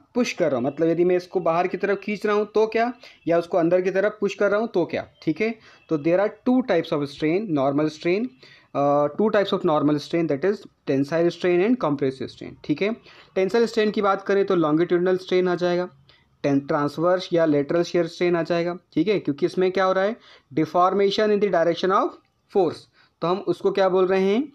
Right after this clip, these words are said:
उसको क्या बोल रहे हैं, टेंसाइल, ठीक है, टेंसाइल या, अ, longitudinal, या longitudinal कब बोलेंगे हम कि deformation in the direction of force, ठीक है। अब जैसे मैंने डायरेक्शन में, जिस डायरेक्शन में फोर्स लगा रहा हूँ, उसी डायरेक्शन में यदि डिफॉर्मेशन आ रहा है,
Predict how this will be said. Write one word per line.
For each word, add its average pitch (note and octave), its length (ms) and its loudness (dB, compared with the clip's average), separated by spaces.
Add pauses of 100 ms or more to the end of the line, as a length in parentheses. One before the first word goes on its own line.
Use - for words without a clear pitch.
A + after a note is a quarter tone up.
(640)
उसको F3 260 0
क्या F3+ 160 0
बोल F3+ 160 2
रहे F#3 120 2
हैं, G#3 100 -2 (100)
टेंसाइल, E3 500 -2 (320)
ठीक D3+ 160 0
है, G#3 120 2
टेंसाइल E3+ 520 0
या, G3 120 2 (420)
अ, D3 60 0 (180)
longitudinal, F3+ 680 2
या G#3+ 120 0
longitudinal F3 720 2
कब G3 120 2
बोलेंगे F#3+ 300 2
हम G#3 200 -2 (220)
कि F#3+ 120 -2
deformation E3+ 580 0
in F#3+ 80 0
the F#3 80 0
direction E3 380 0
of F#3 160 -4
force, G3 320 0 (280)
ठीक D#3 180 -2
है। G#3+ 160 -2 (500)
अब F#3 240 -2
जैसे D#3+ 240 0
मैंने F#3+ 180 2
डायरेक्शन E3 460 0
में, G#3 300 -2
जिस F3 180 -2
डायरेक्शन F#3 280 2
में G3+ 80 2
फोर्स F#3+ 280 0
लगा F#3+ 160 2
रहा G3 40 2
हूँ, F#3+ 80 4
उसी F#3 140 0
डायरेक्शन F#3 380 0
में G3 80 2
यदि F#3 100 -2
डिफॉर्मेशन F3 600 0
आ F3 120 2
रहा F3+ 100 0
है, E3+ 200 -4